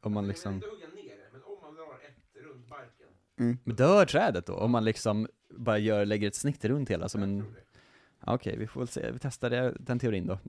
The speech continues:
Speaker 1: Hör av er alla arborister.
Speaker 2: Mm. Nu
Speaker 1: Eh,
Speaker 2: blev,
Speaker 1: där
Speaker 2: eh,
Speaker 1: ute.
Speaker 2: min hund då så glad av att Robin pratade att han gick dit och står och stirrar på honom. Så det är en väldigt
Speaker 1: Ja.
Speaker 2: märklig bakgrundssättning i våran, eh, podd idag.
Speaker 1: Vi erbjöd också Robin att vara med ju, men han vägrade.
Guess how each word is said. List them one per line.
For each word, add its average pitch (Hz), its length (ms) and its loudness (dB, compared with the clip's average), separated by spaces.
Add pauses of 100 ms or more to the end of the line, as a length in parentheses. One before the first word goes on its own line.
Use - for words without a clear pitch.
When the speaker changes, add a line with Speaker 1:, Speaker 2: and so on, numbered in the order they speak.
(140)
Speaker 1:
Hör 139 280 8
av 139 100 8
er 139 40 8
alla 107 420 6 (300)
arborister. 104 720 -2 (640)
Speaker 2:
Mm. 120 180 0 (140)
Nu 127 140 4
Speaker 1:
Eh, 131 60 4
Speaker 2:
blev, 156 240 6
Speaker 1:
där 143 200 6
Speaker 2:
eh, 131 60 4
Speaker 1:
ute. 131 80 0
Speaker 2:
min 127 180 4
hund 160 260 4
då 117 160 2
så 113 160 -2
glad 131 240 4
av 123 60 2
att 120 100 0
Robin 110 200 -2
pratade 113 400 -2
att 117 100 -6
han 110 220 -2
gick 107 200 -8
dit 117 180 -4
och 110 80 -2
står 107 200 -4
och 104 60 -4
stirrar 117 380 -2
på - 100 -10
honom. 98 180 -8
Så 101 40 -14
det 123 60 -2
är - 20 0
en 120 60 0
väldigt 123 160 4
Speaker 1:
Ja. - 40 0
Speaker 2:
märklig 113 600 0
bakgrundssättning 120 800 2
i 120 60 2
våran, 110 380 4
eh, 107 140 2
podd - 200 -6
idag. - 140 -6
Speaker 1:
Vi 107 100 4
erbjöd 127 240 8
också 127 220 6
Robin 113 220 4
att 110 60 4
vara 113 100 6
med 131 180 4
ju, 85 120 0
men 90 120 -2
han 110 120 0
vägrade. 104 440 4